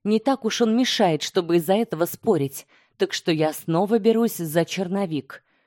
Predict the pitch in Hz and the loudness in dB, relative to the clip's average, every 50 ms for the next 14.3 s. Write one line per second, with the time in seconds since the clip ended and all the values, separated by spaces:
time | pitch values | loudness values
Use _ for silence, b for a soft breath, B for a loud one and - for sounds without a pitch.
0 | _ _ - - - 180 175 175 175 170 156 156 180 190 208 220 220 214 202 196 | _ _ -16 -8 -2 0 2 2 2 0 -2 -4 -2 -2 0 0 0 0 0 0
1 | 190 190 190 190 202 190 170 160 220 190 156 _ - - - _ _ _ _ _ | 0 0 0 0 -2 -2 -2 -4 -4 -4 -4 _ -12 -20 -20 _ _ _ _ _
2 | _ _ - - - - 220 233 240 240 226 - 180 - - 180 175 175 180 185 | _ _ -20 -8 -4 0 2 2 2 2 2 0 0 0 0 0 2 2 2 2
3 | 190 - _ 220 220 220 202 165 - - - - b b b b b 185 196 190 | 0 -4 _ -4 -4 -2 -2 -4 -6 -10 -18 -20 b b b b b 4 4 4
4 | 180 185 190 190 185 185 180 - 180 185 196 220 202 - _ 180 170 170 165 160 | 4 4 0 0 0 0 0 0 0 0 0 -2 -4 -2 _ -2 0 0 -2 -4
5 | - - 175 165 170 165 165 - _ - 170 - - - 196 196 175 175 165 160 | -4 -6 -4 0 0 -2 -2 -2 _ -4 -4 -2 -2 -2 -2 0 0 -2 -4 0
6 | - 170 160 151 165 165 165 165 165 175 170 170 165 165 - - 196 202 202 208 | 0 -2 -2 0 0 0 2 2 0 0 0 0 -2 -2 0 -2 0 0 2 0
7 | 202 - - - - 147 135 135 135 131 b b b b b b 180 180 175 - | 0 -2 -6 -8 -6 -4 -4 -6 -8 -10 b b b b b b 0 0 0 0
8 | - 208 202 185 165 165 165 165 160 151 _ 175 165 - - 156 151 151 - 147 | 0 2 2 2 2 0 0 0 -2 0 _ -2 -2 -2 -4 -6 -4 0 0 0
9 | 143 131 147 196 233 226 - _ _ _ _ _ _ - 208 190 185 - - - | 0 2 2 0 0 0 0 _ _ _ _ _ _ 2 2 2 2 -2 -14 -8
10 | - 214 233 214 - - - - 220 - - 208 196 185 160 170 165 165 - 190 | -2 -2 -2 -2 -4 -4 -4 -2 -4 -2 0 2 2 4 4 4 2 2 0 -2
11 | 180 175 175 175 180 185 - _ - 208 208 202 214 208 - - - 185 156 139 | 0 2 2 2 2 0 -2 _ -2 -2 0 0 0 -2 -2 0 2 2 2 2
12 | 135 131 127 120 _ _ _ _ _ _ - 202 185 175 170 185 226 247 220 202 | -2 -4 -6 -10 _ _ _ _ _ _ 0 2 2 4 4 4 4 4 2 2
13 | 175 156 147 139 135 131 131 160 175 185 190 - - - 202 202 196 202 208 202 | 0 0 0 -2 -2 -4 -6 -4 -2 -2 -2 -2 -2 -2 0 0 0 -2 -2 -2
14 | - - 240 226 175 139 | -2 0 0 0 0 -2